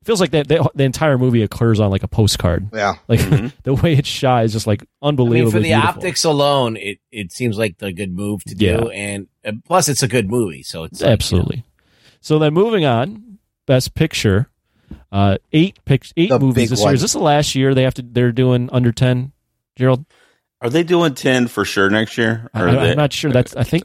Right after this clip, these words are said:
Speaker 1: maybe.
Speaker 3: uh, I didn't know if that was next year, but they do anywhere from seven to ten
Speaker 1: Seven, anywhere
Speaker 3: right
Speaker 1: from
Speaker 3: now.
Speaker 1: seven to ten.
Speaker 3: Yeah.
Speaker 1: So we got eight. We have The Father, Judas and the Black Messiah, Mank, Minari,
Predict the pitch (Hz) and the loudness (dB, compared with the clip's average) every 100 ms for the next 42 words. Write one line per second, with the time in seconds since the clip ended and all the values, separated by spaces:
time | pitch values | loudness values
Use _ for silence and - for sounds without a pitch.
0 | 107 104 117 175 269 302 254 113 139 139 | -2 0 2 0 -4 -8 -4 -2 2 0
1 | 135 120 87 90 92 85 82 71 82 101 | 0 0 0 -2 -2 -2 -4 -2 0 0
2 | 104 110 110 110 107 101 - 95 90 85 | 2 2 2 2 0 -2 0 0 0 -4
3 | - 69 - _ - 127 131 - 135 80 | -6 -8 -8 _ -2 0 2 0 0 0
4 | 76 113 110 104 107 90 - - - 87 | 0 0 0 0 0 -2 -6 -14 -4 -2
5 | 80 - _ - 135 156 170 - 147 127 | -2 -8 _ -4 0 2 0 0 -2 -2
6 | - - - - 120 113 107 - 139 127 | -2 -10 -8 -2 0 2 -2 -2 0 2
7 | 113 113 139 147 - 123 143 151 165 - | 2 0 -4 -8 -18 -8 -2 2 2 0
8 | 147 127 123 123 120 - 110 104 104 113 | -2 0 2 0 -4 0 2 2 0 -4
9 | _ _ _ _ _ 120 131 123 131 - | _ _ _ _ _ -4 0 0 -2 -6
10 | - - _ - 120 127 127 120 110 110 | -16 -16 _ -6 -2 0 2 2 0 -2